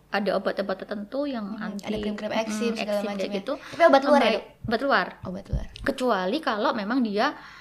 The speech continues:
Speaker 1: berat ya, artinya,
Speaker 2: Mhm.
Speaker 1: eh, luas, maksudnya nggak cuma di pipi
Speaker 2: Mhm,
Speaker 1: tok,
Speaker 2: kayak
Speaker 1: tapi
Speaker 2: besar gitu.
Speaker 1: oh, terus apa kadang-kadang kan bisa sampai di badan-badan juga.
Speaker 2: Hmm, gitu.
Speaker 1: Terus yang kedua dia gatel banget,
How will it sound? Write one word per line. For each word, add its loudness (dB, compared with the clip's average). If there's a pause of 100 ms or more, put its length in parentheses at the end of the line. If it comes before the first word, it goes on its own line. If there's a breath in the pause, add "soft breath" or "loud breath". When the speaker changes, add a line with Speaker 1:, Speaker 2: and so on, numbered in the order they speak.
(320 loud breath)
Speaker 1:
berat 2
ya, 0
artinya, -2
Speaker 2:
Mhm. -12
Speaker 1:
eh, -4
luas, -2 (280)
maksudnya -6
nggak 0
cuma -4
di -4 (260)
pipi -6
Speaker 2:
Mhm, -6
Speaker 1:
tok, -2 (100)
Speaker 2:
kayak -6
Speaker 1:
tapi -4
Speaker 2:
besar 4 (120)
gitu. -6
Speaker 1:
oh, 0
terus -10
apa -2
kadang-kadang -2
kan 0
bisa -4
sampai -2
di -6
badan-badan -2
juga. -2
Speaker 2:
Hmm, -2
gitu. -12
Speaker 1:
Terus -4
yang 0
kedua -2
dia -2
gatel -6
banget, -4